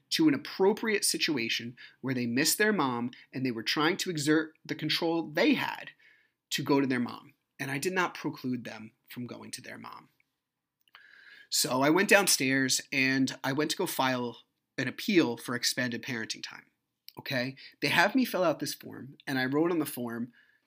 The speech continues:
two things. Why? 'Cause they ask why you want extended, expanded parenting time. So I said two things. One, I said, um,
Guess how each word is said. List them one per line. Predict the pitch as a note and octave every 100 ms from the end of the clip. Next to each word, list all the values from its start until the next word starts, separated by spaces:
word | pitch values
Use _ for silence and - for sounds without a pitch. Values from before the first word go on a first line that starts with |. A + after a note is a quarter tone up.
| -
two | - A3
things. | D#3+ - - - - _ _
Why? | - B2+ D3 D#3
'Cause | - E3
they | D#3
ask | D#3 D#3+ D#3+
why | D3 B2 B2+
you | C3 C3+
want | B2 A#2+
extended, | - - A#2 G#2+ G#2
expanded | A2+ - B2+ A#2
parenting | - A#2+ G#2 -
time. | - C#2 - - - - -
So | -
I | C#3
said | F#3
two | E3+ F3+
things. | D#3 B2 -
One, | A#2+ D#3 F#3 C4 C4+ _ _ _ _ _ _ - -
I | C3+
said, | C3+ - D3 C3+ C3 -
um, | C3+ C3 B2 B2